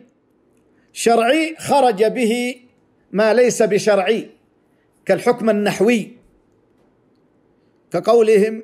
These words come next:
كقول النحاة: "الفاعل مرفوع والمفعول به منصوب"، وهكذا. حكم شرعي عملي،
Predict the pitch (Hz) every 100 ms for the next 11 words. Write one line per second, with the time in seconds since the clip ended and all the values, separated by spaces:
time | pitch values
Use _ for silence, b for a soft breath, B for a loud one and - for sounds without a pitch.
0 | - 190 214 226 214 202 165 196 233 202
1 | - 202 190 233 208 202 196 180 160 208
2 | 208 - _ _ _ _ _ _ _ -
3 | 185 185 165 180 220 190 214 196 190 180
4 | - 233 202 135 - _ _ _ _ _
5 | _ _ _ _ _ _ _ _ _ _
6 | _ _ _ _ _ 202 208 196 214 135
7 | - _ _ _ _ _ _ _ _ _
8 | _ _ _ _ _ _ _ _ _ _
9 | _ _ _ _ _ _ _ _ _ _
10 | _ _ 240 233 233 226 175 214 190 214
11 | 247 269 254 240 202 240 233 262 214 -